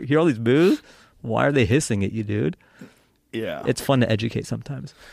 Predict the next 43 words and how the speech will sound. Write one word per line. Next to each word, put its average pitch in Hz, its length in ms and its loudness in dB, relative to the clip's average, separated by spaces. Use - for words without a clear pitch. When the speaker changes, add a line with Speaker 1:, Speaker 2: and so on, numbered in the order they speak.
Speaker 2:
Well, 143 220 0
some 151 220 -2
people 127 240 -4
just, 107 320 -12
they're 104 140 -4
drunk 104 500 -10
and 87 100 -14
they 95 40 -12
don't 107 160 -8
even 101 180 -10
realize 104 300 -8
what 107 180 -6
the 82 140 -10
consequences 110 680 -10
of 101 80 -12
what 104 120 -10
they're 85 100 -10
doing 92 420 -8
are. 67 280 -16
They're 131 180 -2
just 139 280 -4
being 147 160 -2
so - 180 -2
selfish. 113 600 -6
They 139 80 -2
don't 143 120 -2
care 143 140 0
about 131 160 -2
the 117 80 -4
other 107 120 -4
three 104 280 -8
hundred 104 240 -6
people 95 240 -6
in 90 60 -6
the 87 80 -6
room. 85 420 -6
They 104 80 -4
just 98 180 -2
Speaker 1:
Yeah. 92 80 -4
Speaker 2:
wanna 82 220 -4
just - 260 -14
yell 82 280 -6
out. 80 300 -8